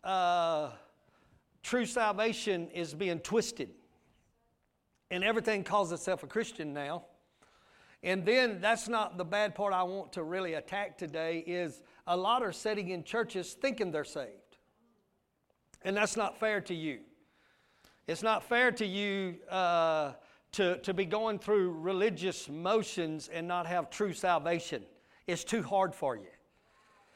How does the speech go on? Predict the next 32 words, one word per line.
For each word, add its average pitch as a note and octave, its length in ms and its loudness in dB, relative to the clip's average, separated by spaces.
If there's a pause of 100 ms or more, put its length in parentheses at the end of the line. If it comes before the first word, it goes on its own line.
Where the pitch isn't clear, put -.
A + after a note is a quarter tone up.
(560)
It, E3+ 180 -4
it's F#3+ 220 -2
too A3+ 180 0
hard, G3+ 300 4
and E3+ 120 -2
God A3+ 180 6
didn't, F#3+ 240 0
didn't G3 180 0
intend A#3 540 0
that. E3+ 440 4 (240)
So G3+ 240 0
today A3 320 0
we're A#3+ 140 2
just B3+ 200 -2
gonna A3+ 180 0
try A3 220 0
to G3+ 60 2
work G3+ 300 -2
the F3 80 -8
scripture. A#3 520 -4
I F3+ 120 2
don't A3 140 2
know F#3 100 0
what G3 180 0
it's G3+ 140 -2
gonna F#3 200 0
look F#3+ 200 2
like. F3+ 200 4
I E3+ 120 2
don't E3+ 280 -4
normally F3+ 360 -4
preach - 520 -6